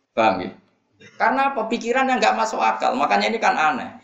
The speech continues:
Uzbekistan, Ceknya dijajah Uni Soviet dengan hegemoni senjata kayak gitu, politik kayak gitu. Tapi nggak bisa menjajah akidah mereka karena akidah komunis itu a-, aneh.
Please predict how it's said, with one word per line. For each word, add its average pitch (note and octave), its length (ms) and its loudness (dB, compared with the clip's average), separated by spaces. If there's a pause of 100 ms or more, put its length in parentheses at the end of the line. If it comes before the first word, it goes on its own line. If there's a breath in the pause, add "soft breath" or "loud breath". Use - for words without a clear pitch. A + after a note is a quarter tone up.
(340 loud breath)
Uzbekistan, C#3 800 2
Ceknya B2+ 480 0
dijajah A2 640 -2
Uni A#2+ 200 2
Soviet A#2 440 0
dengan G#2+ 240 -2
hegemoni G#2+ 600 0
senjata G2+ 600 0
kayak G2+ 320 0
gitu, G#2 240 -6
politik G2+ 480 0
kayak F#2+ 240 2
gitu. - 320 -16 (600)
Tapi G3+ 320 -6
nggak - 280 4
bisa E3+ 320 0
menjajah E3 720 0
akidah C#3+ 520 -2
mereka C#3 560 0
karena B2+ 320 0
akidah A#2 520 0
komunis G#2+ 440 0
itu - 160 -2
a-, - 400 0 (600)
aneh. - 320 -10